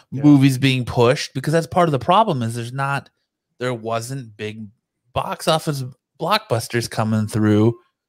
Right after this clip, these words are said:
Speaker 2: to, to make people wanna come to the theaters. And you, they can watch it in their homes or, or whatever. And then you got movies like, you know, that are just now being pushed. Like, we're gonna talk about it in a little bit with, well, we can just talk about it now and I'll skip it. But,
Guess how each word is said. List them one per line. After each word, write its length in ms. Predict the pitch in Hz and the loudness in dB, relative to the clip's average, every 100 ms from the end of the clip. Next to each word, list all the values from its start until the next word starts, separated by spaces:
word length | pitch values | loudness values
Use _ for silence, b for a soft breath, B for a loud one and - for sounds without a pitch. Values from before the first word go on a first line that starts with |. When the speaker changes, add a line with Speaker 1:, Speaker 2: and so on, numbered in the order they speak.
| _ _ - | _ _ -4
Speaker 2:
to, 260 | 131 120 - - | -4 -4 -10 -6
to 340 | 131 120 117 | -2 0 0
make 280 | 113 117 113 | -2 -4 -4
people 240 | 135 127 127 | -6 -8 -6
wanna 260 | 110 131 131 | -2 -2 -2
come 260 | - 151 | -2 2
to 80 | 151 | 2
the 140 | 143 | 0
theaters. 580 | 135 180 175 95 95 - - - | 0 0 0 -2 -6 -12 -18 -6
And 140 | 123 | -4
you, 100 | 107 | -4
they 100 | 104 | -4
can 120 | 104 98 | -6 -2
watch 300 | 107 113 135 | -2 -2 -4
it 40 | |
in 60 | 127 | -2
their 140 | 113 | 0
homes 420 | 110 113 135 127 | 2 2 0 0
or, 180 | 110 104 b b b _ - | 0 -2 b b b _ -4
or 100 | 110 | 0
whatever. 440 | 117 131 175 131 | 2 4 4 2
And 160 | 101 107 | 0 0
then 140 | 107 | -2
you 80 | 110 | 0
got 240 | 117 107 | 0 0
movies 420 | 117 117 117 120 110 | 0 0 0 -2 -2
like, 340 | 107 104 - _ _ _ _ - | -4 -6 -16 _ _ _ _ -8
you 140 | 117 | -6
know, 400 | 101 90 113 123 _ | -4 -4 -6 -8 _
that 140 | 120 110 | 0 0
are 120 | 113 | 0
just 220 | 113 107 _ _ _ | -4 -10 _ _ _
now 240 | 123 101 | -10 -8
being 320 | 110 120 117 107 | -4 -2 -4 -2
pushed. 720 | - 185 123 - - - - _ _ _ _ - | 2 4 4 0 -8 -12 -20 _ _ _ _ -10
Like, 100 | 110 | -4
we're 60 | |
gonna 120 | 110 110 | -4 -2
talk 300 | 117 113 113 | -2 -4 -2
about 220 | 110 110 | 0 0
it 140 | 104 - | -2 -4
in 80 | 123 | -8
a 80 | 110 | -6
little 180 | 110 | -8
bit 220 | 113 143 143 | -6 -4 -4
with, 280 | 107 104 - _ _ _ _ | -6 -8 -16 _ _ _ _
well, 260 | - 98 101 | -8 -4 -2
we 80 | 104 | -2
can 140 | 107 | -6
just 120 | 104 | -6
talk 160 | - 110 | -2 0
about 180 | 110 101 | 2 2
it 60 | |
now 120 | 113 120 | 2 2
and 100 | 101 | 2
I'll 80 | |
skip 280 | 95 - - | -2 -2 -2
it. 80 | 92 | 0
But, 160 | 95 | 0